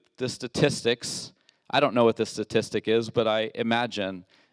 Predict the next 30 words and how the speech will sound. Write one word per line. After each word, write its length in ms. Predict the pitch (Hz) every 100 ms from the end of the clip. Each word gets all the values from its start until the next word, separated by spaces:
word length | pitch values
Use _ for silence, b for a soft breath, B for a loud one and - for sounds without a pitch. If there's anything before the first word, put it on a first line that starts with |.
| _
it 140 | - 117
is 140 | 110
ridiculously 760 | 120 113 120 135 123 120 117
small, 640 | 113 - 101 87 82 90 _ _ _ _ _ _
where 140 | 107 101
if 100 | 98
you 80 | 98
get 180 | 110
in 60 | 117
a 40 | 117
car, 240 | - 87
wreck 160 | 135 -
the 100 | 147
fi-, 260 | 151 135
the 280 | 117 117 110 -
car 260 | 127 110
explodes. 760 | 95 - - 80 - - - - - _ _ _ _ _ _ _ _ _ _ _ -
So 180 | -
fear 340 | 151 - 285 294
is 160 | 208 165
always, 880 | 180 262 262 208 143 107 - - - _ _ _ _ _ _ _ _ _ _ _ _ _ _ _ _ _
statistically, 880 | - - 170 - 233 - 202 - 156
the 120 | 139
fear 420 | 135 196 226 208 160
is 220 | 170 147
always 480 | - 196 202 165 127
worse 400 | 143 202 175 127
than 180 | 165 151
the 120 | 135
reality. 720 | 127 127 127 107 - 87 -